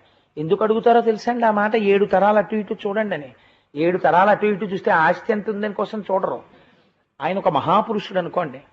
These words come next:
ఆయన ఒక పరమ భాగవతుడు. కష్టం వచ్చినా, సుఖం వచ్చినా, ఈశ్వరుడితో జీవితాన్ని ముడిపెట్టుకోవడం అలవాటు చేసుకున్నవాడు.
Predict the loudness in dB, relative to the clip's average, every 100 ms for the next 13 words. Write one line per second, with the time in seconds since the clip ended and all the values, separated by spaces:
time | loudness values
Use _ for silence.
0 | _ -10 -6 -4 -6 -4 -2 -2 -2 -4
1 | -4 -6 -12 -18 -20 _ -16 -14 -8 -6
2 | -8 -8 -8 -8 -8 -6 -2 -2 -2 -6
3 | -4 -2 -4 -6 -8 -4 -2 -2 -2 -4
4 | -6 -8 -4 0 0 0 -2 -4 -10 _
5 | _ -4 -2 0 -2 -4 0 2 2 2
6 | 4 2 0 -8 -10 -6 -4 -2 -4